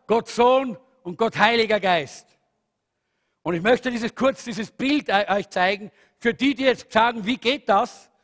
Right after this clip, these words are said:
Das ist nur ein kleines Bild, das uns helfen soll. H zwei O, wisst ihr, was das ist? Die Formel für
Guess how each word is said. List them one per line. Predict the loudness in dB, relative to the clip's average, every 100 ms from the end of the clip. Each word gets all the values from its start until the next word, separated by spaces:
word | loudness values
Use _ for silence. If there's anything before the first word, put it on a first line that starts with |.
| _ _
Das | -2 -2
ist | -2
nur | 0
ein | 0 -2
kleines | 2 2 4 0 0 -8 _ _
Bild, | -2 -2 0
das | -2 -2
uns | -2
helfen | 0 0 -4 -14
soll. | -4 0 0 -2 _ _ _
H | 2 2
zwei | 2 0 0 2
O, | 2 2 -2 _ _ _
wisst | -10 -4
ihr, | -2
was | 0
das | -2 -6
ist? | -8 -10 -18 _ _ _ _ _ _ _ _ _ _ _ _ _ _ _ _ _
Die | -16
Formel | -6 0 0 2 -4
für | -4 -6 0 0